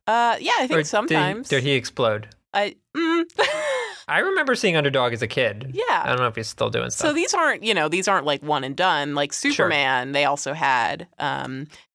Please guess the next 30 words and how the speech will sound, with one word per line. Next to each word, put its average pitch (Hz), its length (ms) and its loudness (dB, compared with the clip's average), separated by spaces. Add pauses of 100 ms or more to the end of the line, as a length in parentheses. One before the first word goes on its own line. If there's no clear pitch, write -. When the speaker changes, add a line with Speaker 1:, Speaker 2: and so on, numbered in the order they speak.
Speaker 1:
he 240 160 4
was 185 180 2
really 151 380 2
creepy 127 360 -4
looking. 123 520 -4
He 170 220 -4
was, 165 340 0
like, 135 360 0 (500)
disgustingly 151 840 0
buff, - 440 -2
like, 147 200 0
a - 40 -10
huge 208 800 -2 (100)
chest - 640 0 (240)
and 170 100 -2
then 175 100 2
very 156 240 2
tiny 143 400 -2
stick - 320 -6
legs. - 340 -6
It - 80 -8
was 156 120 -8
very 139 300 -2
Speaker 2:
Yeah. 117 180 4
Speaker 1:
gross. - 300 -6 (420)
Um, 175 360 0
Speaker 2:
Juicing. 131 300 -6
Speaker 1:
they 165 80 0
had 160 220 0
Bullwinkle. 165 920 2